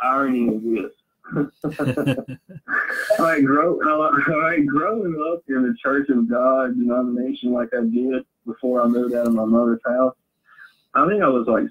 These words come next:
sixteen whenever I moved out of her house. Um, but, you know, she was, you know, she was United Pentecostal for a while and then moved to Church of God denomination.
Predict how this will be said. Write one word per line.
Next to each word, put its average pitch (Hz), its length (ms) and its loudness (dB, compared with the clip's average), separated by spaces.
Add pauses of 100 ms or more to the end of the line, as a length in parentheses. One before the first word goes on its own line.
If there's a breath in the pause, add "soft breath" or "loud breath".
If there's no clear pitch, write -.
sixteen 117 420 2
whenever 107 300 2
I - 20 0
moved 107 240 0
out 104 140 2
of 107 60 0
her 107 280 0
house. 104 180 -2 (920 soft breath)
Um, 123 340 4
but, 123 220 2
you 143 80 4
know, 123 180 0
she 151 120 2
was, 147 140 0 (500)
you - 80 -2
know, 233 140 0
she 233 180 2
was 131 140 4 (360)
United 160 340 0
Pentecostal 143 580 -2
for 127 140 0
a 120 60 0
while 127 500 4
and 117 180 0
then 120 340 -2
moved 120 260 -4
to 113 80 -8
Church 113 300 -6
of 113 100 -2
God 113 240 2
denomination. 113 760 0